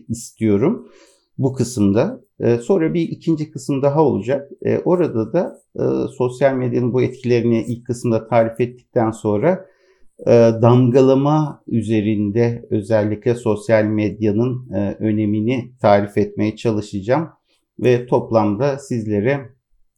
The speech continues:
e, sosyal medyada yapıp ettiklerimizin, e,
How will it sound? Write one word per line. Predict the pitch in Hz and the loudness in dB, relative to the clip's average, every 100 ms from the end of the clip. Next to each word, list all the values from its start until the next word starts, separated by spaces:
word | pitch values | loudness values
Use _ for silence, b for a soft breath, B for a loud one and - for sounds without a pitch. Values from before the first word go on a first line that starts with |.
| _ _ _ 117 | _ _ _ -4
e, | 110 | -4
sosyal | - 117 117 123 | -2 -6 -2 -2
medyada | 120 117 101 110 113 | 2 0 0 0 0
yapıp | 107 104 - | 0 -2 -4
ettiklerimizin, | 110 - _ 104 104 104 101 107 139 135 b b b _ - | -6 -6 _ -2 0 0 -2 -4 -6 -8 b b b _ -2
e, | 101 107 104 | 2 4 4